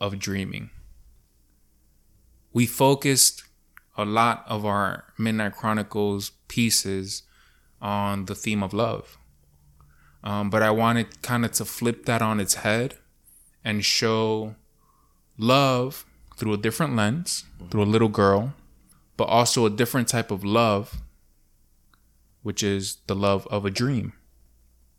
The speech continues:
Speaker 1: and the passion to make that dream a reality.
Speaker 2: It's, like, super romanticized. That was even a perfect description.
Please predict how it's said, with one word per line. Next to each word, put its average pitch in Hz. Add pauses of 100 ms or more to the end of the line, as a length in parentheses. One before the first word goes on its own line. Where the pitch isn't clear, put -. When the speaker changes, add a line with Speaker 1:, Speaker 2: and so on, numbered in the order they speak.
Speaker 1:
and 98 (120)
the 101
passion 113 (800)
to 104 (1300)
make 117
that 104
dream 104
a 92
reality. 92 (1120)
Speaker 2:
It's, -
like, 82
super 82
romanticized. 71
That 87
was 85
even 80
a 80
perfect -
description. -